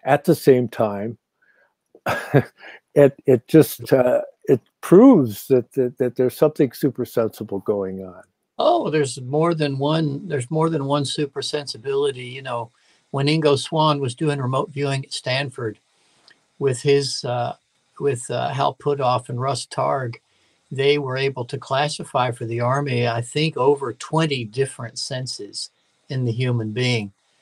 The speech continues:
Speaker 2: Besides the five, I think it, they brought it to about twenty-three senses. It's called the psychomental complex of the Tungus. I saw that question come up.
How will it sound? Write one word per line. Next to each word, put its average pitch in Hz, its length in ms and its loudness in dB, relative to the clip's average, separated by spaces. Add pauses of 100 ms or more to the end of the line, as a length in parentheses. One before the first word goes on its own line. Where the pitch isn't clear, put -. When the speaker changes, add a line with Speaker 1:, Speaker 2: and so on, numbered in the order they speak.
(440)
Speaker 2:
Besides 127 760 -2 (320)
the 117 100 -6
five, 131 560 0
I 117 100 -2
think 175 280 -6
it, 170 180 -8
they 139 140 -6
brought 135 360 -2
it 139 160 -8
to 131 140 -8
about 120 300 -6
twenty-three 120 640 -10
senses. 117 760 -12 (1040)
It's 156 140 -4
called 196 300 4
the 165 40 4
psychomental 160 840 -2
complex 143 800 -6
of 120 140 -10
the 113 100 -8
Tungus. 127 640 -6
I 123 80 -8
saw 120 240 -8
that - 220 -12
question 113 560 -10 (680)
come 110 240 -6
up. 117 220 -8